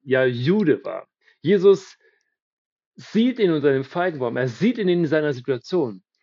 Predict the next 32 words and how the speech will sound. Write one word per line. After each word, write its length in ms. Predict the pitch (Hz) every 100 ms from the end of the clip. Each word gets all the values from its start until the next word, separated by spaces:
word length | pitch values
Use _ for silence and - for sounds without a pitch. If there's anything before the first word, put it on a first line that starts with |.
| _
Und 200 | 160 147
Jesus 400 | 220 226 233 -
zeigt 300 | - 240 220
ihm 80 | 226
nachher 240 | 214 185
auf, 260 | 185 208 -
hey, 300 | 202 220 220 - _
siehe, 580 | 131 123 247 196 233 220 _ _ -
du 100 | 190
kannst 300 | 196 226 196
was 160 | 175
anderes 480 | - 208 202 196 -
sehen. 320 | 262 156 90 _ _ _ _ -
Das 180 | 175 214
Reich 180 | 208
Gottes 280 | - 233 208
ist 160 | 214 -
größer 480 | 165 226 262 208 170
als 180 | 160
das, 220 | - 202 190
was 180 | 175
du 60 | 175
jetzt 260 | 180 - 175
aktuell 480 | 165 180 - 175
siehst. 340 | 156 156 208 175
Und 140 | -
ich 220 | 208 180
sehe 200 | - 185
aber 160 | 175 165
mehr 440 | 156 160 180 208
in 160 | 202 151
dir, 320 | 139 143 165